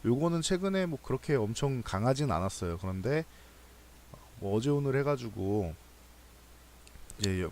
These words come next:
뭐 에스엠코어에 영향을 받았겠죠. 그래서,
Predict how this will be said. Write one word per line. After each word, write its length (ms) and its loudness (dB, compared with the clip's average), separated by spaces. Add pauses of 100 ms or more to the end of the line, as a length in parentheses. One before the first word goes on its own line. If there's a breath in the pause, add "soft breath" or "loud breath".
뭐 180 -6
에스엠코어에 460 0
영향을 320 0
받았겠죠. 680 -4 (180)
그래서, 300 -8